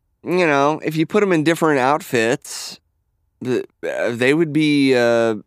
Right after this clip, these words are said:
an amazing tag team. I mean, they are already, even though, I mean, they're in the W W F and they're sort of doing the Vince McMahon thing. But y-, you can't take anything away from Billy and Bart Gunn as a tag team because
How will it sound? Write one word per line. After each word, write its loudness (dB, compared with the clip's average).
an 0
amazing 0
tag -2
team. -8
I -4
mean, 0
they 2
are 2
already, 2
even 0
though, 0
I 0
mean, 2
they're 2
in 0
the 0
W 0
W 2
F 0
and -4
they're -2
sort -4
of -4
doing -2
the -2
Vince -6
McMahon -4
thing. -2
But 0
y-, -14
you -6
can't -4
take 0
anything 0
away 4
from -2
Billy 0
and -2
Bart 0
Gunn 0
as -4
a -6
tag 0
team 0
because -2